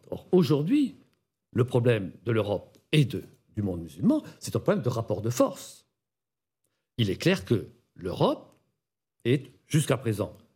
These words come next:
impuissante à formuler et à affronter la question de son rapport de force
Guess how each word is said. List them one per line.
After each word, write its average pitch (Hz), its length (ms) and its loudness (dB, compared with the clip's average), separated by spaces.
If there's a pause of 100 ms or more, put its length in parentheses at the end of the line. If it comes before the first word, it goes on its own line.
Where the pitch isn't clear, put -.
impuissante 170 800 -2 (400)
à 107 340 -2 (1000)
formuler 143 680 4 (340)
et 104 160 -2
à 90 240 -8 (280)
affronter 185 580 -2
la 117 120 -4
question 214 340 -2
de 151 80 2
son 95 140 -4
rapport 120 360 0
de 85 100 -8
force - 460 -6